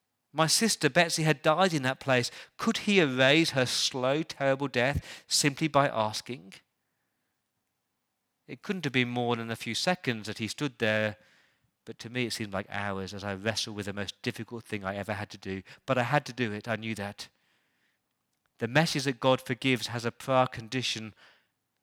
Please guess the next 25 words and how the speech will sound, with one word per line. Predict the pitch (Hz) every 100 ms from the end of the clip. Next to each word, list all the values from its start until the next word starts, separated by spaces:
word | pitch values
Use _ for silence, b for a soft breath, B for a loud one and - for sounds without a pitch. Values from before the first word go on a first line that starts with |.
| _
that | 131
we | 123 127
forgive | 135 127 120 117
those | - 110 113 104
who | 110
have | 104
injured | 113 107 107
us. | 107 104 - - - - _ _ _ _ _ _ _ _ _ _ _ _ _ _ _ _ _ _ _ _ _ _ _
And | 117
still | 104 - 190
I | 113
stood, | 95 - 98 - - _ _ _ _ _ _ _ _
a | 117 -
coldness | - 143 139 107 98 - - - - _ _ _ _ _ _ _ _ _ _ _ _
clutching | - 123 - 117
my | 110
heart. | 98 92 90 - - - _ _ _ _ _ _ _ _ _ _ _ _ _ _ _ _ _
"But | - 131
forgiveness," | - 127 - 208 - 117 -
he | -
says, | 120 120 113
"is | 123
not | 135 147 -
an | 165
emotion." | 165 170 202 - 117 95